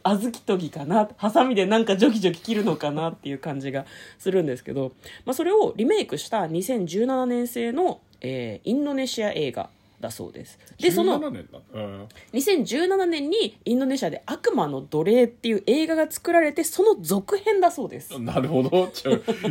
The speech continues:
Speaker 2: ややこしいな。ジョギジョギモンスターが、
Speaker 1: <laughs> ジョギジョギモンスター。
Speaker 2: 頭から離れないね。
Speaker 1: <laughs> そうね。可愛いよね。なんかジョギジョギモンスターってね。
Speaker 2: あ、一応調べてみたら、ゾンビ映画らしいですね。
Speaker 1: あ、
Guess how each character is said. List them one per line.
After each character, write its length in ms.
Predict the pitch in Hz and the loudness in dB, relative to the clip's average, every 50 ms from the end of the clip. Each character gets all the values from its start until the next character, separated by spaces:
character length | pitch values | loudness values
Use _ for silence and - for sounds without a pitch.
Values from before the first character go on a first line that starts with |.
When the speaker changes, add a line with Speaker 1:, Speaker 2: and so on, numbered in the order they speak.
| 131 - | 0 4
Speaker 2:
や 140 | 131 135 156 | 6 8 8
や 180 | 175 196 190 | 8 6 6
こ 160 | 190 - 214 226 | 4 2 2 4
し 140 | - 233 | 4 2
い 40 | 180 | 2
な。 120 | 123 107 110 | 2 -2 -2
ジ 120 | 113 147 | 0 2
ョ 80 | 151 147 | 2 2
ギ 120 | 165 175 | 2 2
ジ 100 | 160 - | 0 0
ョ 80 | - 196 | 0 0
ギ 100 | 208 202 214 | 0 0 2
モ 140 | 214 180 214 | 4 4 4
ン 100 | 214 190 | 4 2
ス 160 | 175 - - | 0 -2 2
タ 220 | - 151 123 113 107 | 6 6 6 6 6
ー 80 | 117 | 6
が、 640 | 120 120 120 120 135 - - 233 - - - - - - - | 6 6 8 6 6 6 4 2 2 2 0 -2 -2 -2 -4
Speaker 1:
<laughs> 280 | - - 226 226 220 208 | -14 -12 -10 -8 -6 -2
ジ 80 | 202 262 | 0 2
ョ 60 | - | 4
ギ 60 | - | 4
ジ 40 | - | 4
ョ 40 | - | 6
ギ 0 | |
モ 220 | 160 151 156 - | 6 8 8 8
ン 60 | 226 - | 8 8
ス 20 | |
タ 60 | 147 | 6
ー。 40 | 123 | 4
Speaker 2:
頭 0 | |
か 0 | |
ら 100 | 110 117 | 4 4
離 260 | 117 120 113 123 123 135 | 0 0 2 4 4 4
れ 40 | 143 | 4
な 140 | - 117 98 | 4 2 0
い 60 | 87 | -2
ね。 80 | 110 - 131 - 247 | -2 2 2 4 4
Speaker 1:
<laughs> 120 | 269 262 | 4 2
そ 260 | 240 - 262 202 196 | 4 2 2 2 2
う 40 | 156 | -2
ね。 220 | 147 139 135 135 - | -2 -2 -6 -6 -4
可 200 | - 254 277 294 | 0 2 4 4
愛 140 | 330 349 330 | 4 4 2
い 40 | |
よ 100 | 285 175 | 2 0
ね。 80 | 147 147 | 0 -2
な 80 | 151 151 | -4 -4
ん 40 | |
か 120 | - 143 151 | -4 -4 -2
ジ 80 | 160 | -2
ョ 40 | 160 | -2
ギ 100 | 151 165 | -2 0
ジ 80 | 151 170 | -2 -2
ョ 20 | |
ギ 100 | 156 165 | -2 0
モ 140 | 160 165 123 | 0 0 0
ン 80 | 113 - | 0 -2
ス 140 | 147 - | -6 -4
タ 100 | - - | -4 -4
ー 120 | - - 147 | -4 -4 -10
っ 40 | - | -8
て 180 | - 156 131 | -6 -6 -6
ね。 220 | 117 127 131 127 - - - | -4 -6 -8 -8 -10 -8 -4
Speaker 2:
あ、 100 | 123 117 | -2 -2
一 200 | 131 127 - 156 | -2 0 0 -2
応 40 | |
調 240 | 143 - 185 180 180 | 2 6 8 8 8
べ 80 | 165 143 | 8 6
て 80 | 120 | 2
み 100 | 107 98 | 0 -4
た 80 | 87 95 | -6 -8
ら、 80 | 92 92 90 101 110 | -8 -8 -10 -8 2
ゾ 180 | 123 170 202 | 6 6 8
ン 80 | 220 233 | 8 8
ビ 100 | 220 226 | 8 10
映 80 | 214 180 | 10 10
画 100 | 120 98 | 8 6
ら 80 | - - | -6 -12
し 100 | - - | -14 -14
い 20 | |
で 60 | - | -14
す 100 | - - | -16 -14
ね。 80 | - 104 - | -10 -8 -8
Speaker 1:
あ、 120 | - | -8